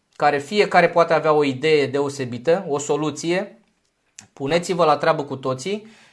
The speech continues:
Are de asemenea zece conturi de Facebook, zece conturi de Instagram,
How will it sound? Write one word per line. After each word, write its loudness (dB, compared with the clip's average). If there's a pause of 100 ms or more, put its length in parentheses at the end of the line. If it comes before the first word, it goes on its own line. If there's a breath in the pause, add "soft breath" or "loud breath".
(280 soft breath)
Are 10
de 4
asemenea 2
zece 2
conturi 0
de 0
Facebook, -4 (180 soft breath)
zece 2
conturi -2
de 0
Instagram, 2